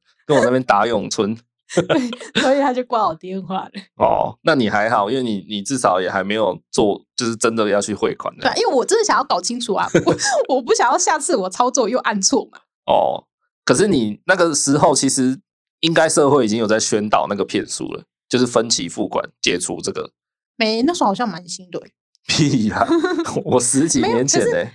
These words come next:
Speaker 2: 你，你那个是直接什么网络A T M，可是我那个是线上刷卡，是不一样的。
Speaker 1: 哦，哦，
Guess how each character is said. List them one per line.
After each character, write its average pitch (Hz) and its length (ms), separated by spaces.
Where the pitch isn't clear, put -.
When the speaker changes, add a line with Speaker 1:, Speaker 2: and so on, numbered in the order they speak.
Speaker 2:
你， 254 200
你 233 140
那 415 120
个 339 100
是 392 180
直 359 60
接 269 160
什 285 80
么 202 60
网 196 220
络 254 120
A 247 120
T 254 200
M， 220 160
可 202 120
是 285 80
我 220 160
那 233 80
个 262 60
是 262 140
线 - 380
上 202 240
刷 185 240
卡， - 400
是 - 140
不 220 120
一 - 80
样 - 200
的。 - 140
Speaker 1:
哦， 131 60
哦， 104 300